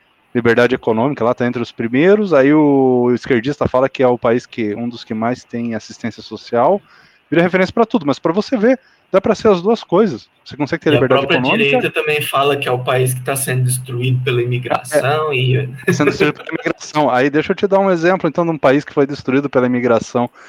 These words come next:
Speaker 1: Estados Unidos. Estados Unidos é o país da imigração, cara. O, a fortaleza, a força dos Estados Unidos tá no fato de ser um país construído por imigrantes. Nova York, por exemplo,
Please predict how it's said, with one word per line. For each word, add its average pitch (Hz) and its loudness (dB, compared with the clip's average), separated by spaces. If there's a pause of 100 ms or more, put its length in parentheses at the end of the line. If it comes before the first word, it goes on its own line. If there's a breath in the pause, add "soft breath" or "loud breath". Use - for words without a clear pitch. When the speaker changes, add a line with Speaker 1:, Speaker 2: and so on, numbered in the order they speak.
(160 loud breath)
Speaker 1:
Estados 143 0
Unidos. 143 0 (220 soft breath)
Estados 147 -2
Unidos 170 0
é 185 6
o 185 4
país 180 2
da 196 2
imigração, 170 0
cara. - -4
O, 135 0
a 127 0
fortaleza, 143 2
a 117 -2
força 170 0
dos 131 -8
Estados 127 -4
Unidos 113 -6 (440 soft breath)
tá 143 2 (480)
no 143 -4
fato 147 0
de 139 -14
ser 170 -4
um 156 -6
país 143 0
construído 143 -4
por 156 -4
imigrantes. 139 -4 (140)
Nova 135 2
York, 127 2
por 107 -4
exemplo, 107 -4